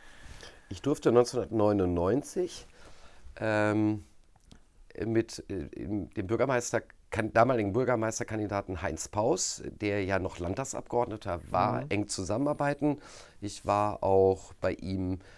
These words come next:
Speaker 1: äh, in seinem Abgeordnetenbüro, äh, angestellt, um mal die Tätigkeiten kennenzulernen. Das war, äh, äußerst spannend und, äh, durfte ihn dann wirklich in der Kommunalwahl eng begleiten.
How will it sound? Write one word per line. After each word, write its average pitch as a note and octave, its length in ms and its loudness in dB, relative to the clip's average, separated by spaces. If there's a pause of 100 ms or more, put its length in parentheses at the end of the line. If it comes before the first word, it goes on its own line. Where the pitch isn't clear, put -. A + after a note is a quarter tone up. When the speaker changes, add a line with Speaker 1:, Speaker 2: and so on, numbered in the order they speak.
(240)
Speaker 1:
äh, F#2 240 2
in G2 180 -4
seinem F2+ 220 -4
Abgeordnetenbüro, B2 1300 0
äh, A2 320 -4 (320)
angestellt, A#2 560 0
um G2+ 160 -4
mal F#2 360 2 (320)
die F2+ 80 -8
Tätigkeiten C3 720 -2 (160)
kennenzulernen. B2 560 -2
Das - 140 -6
war, G2+ 380 -2
äh, F#2+ 180 -4
äußerst - 680 -2
spannend D#3+ 560 0 (480)
und, A2 320 0
äh, G#2+ 240 0
durfte A#2 260 -4
ihn A2+ 140 0
dann G2+ 340 0
wirklich A#2 280 -2
in D2+ 60 -6
der G2+ 100 -2
Kommunalwahl G#2 680 0
eng A#2 260 0
begleiten. C#3+ 720 2